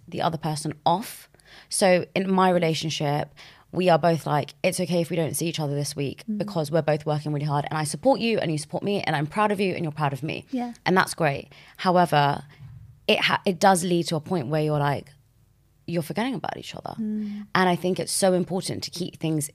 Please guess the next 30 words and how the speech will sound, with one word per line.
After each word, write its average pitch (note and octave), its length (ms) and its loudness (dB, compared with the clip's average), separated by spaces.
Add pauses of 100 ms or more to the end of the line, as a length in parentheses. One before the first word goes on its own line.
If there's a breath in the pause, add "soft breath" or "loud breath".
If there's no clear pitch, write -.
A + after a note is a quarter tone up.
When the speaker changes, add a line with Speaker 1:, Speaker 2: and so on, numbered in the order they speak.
Speaker 1:
in E3+ 220 0
place. E3 400 0
So, E3 180 -2
like, E3 180 0
we D#3+ 180 0
have D#3+ 260 -4
to D#3 80 -8
go D#3 80 -2
on D3+ 100 -2
a C#3+ 60 -2
date C#3 220 -6
night - 180 -8
now, - 260 -12
like, - 220 -6
once D#3+ 200 -6
every D#3 140 -6
two D3+ 120 -6
Speaker 2:
Nice. E3 80 -4
Speaker 1:
weeks. E3 200 -4
So E3+ 200 0 (420 loud breath)
when G#3 120 4
we G3 100 4
see C4+ 180 0
each - 100 -4
other, E3+ 140 2
we're D#3+ 120 4
not F3+ 180 0
just E3+ 180 -4
working G3 320 0
together. C3 320 -2